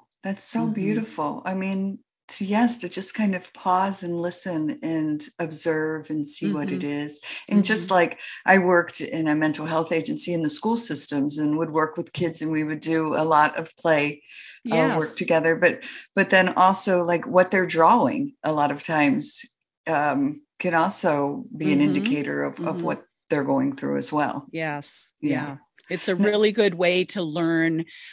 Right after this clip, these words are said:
Speaker 2: what is going on with a ch-, child, and that, you know, is let them do some artwork, and then not, you know, then let them tell you what it means, because you, you will be surprised with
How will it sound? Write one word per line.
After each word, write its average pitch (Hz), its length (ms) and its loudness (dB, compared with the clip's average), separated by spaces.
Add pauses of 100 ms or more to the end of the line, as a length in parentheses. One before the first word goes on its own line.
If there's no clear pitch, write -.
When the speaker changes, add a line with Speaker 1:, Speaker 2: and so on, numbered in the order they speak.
(120)
Speaker 2:
what 170 240 2
is 165 140 -4
going 165 340 2
on 160 220 0
with 170 160 -4
a 175 80 0
ch-, - 300 -12
child, 165 360 0
and 170 140 0
that, - 80 -4
you 175 100 0
know, 156 140 0
is 156 180 -4
let 180 260 0
them 226 140 4
do 170 160 -2
some 165 220 -4
artwork, 165 480 -2
and 202 140 0
then 254 160 4
not, 247 240 2 (400)
you 233 100 4
know, 208 160 6
then 214 260 4
let 226 220 2
them 220 260 6
tell 220 300 4
you 202 160 0
what 180 220 4
it 180 160 2
means, 170 600 0
because 165 520 -2
you, 170 600 -2
you 175 280 -2
will 185 260 -2
be 180 180 -6
surprised 190 840 -6
with 160 260 -8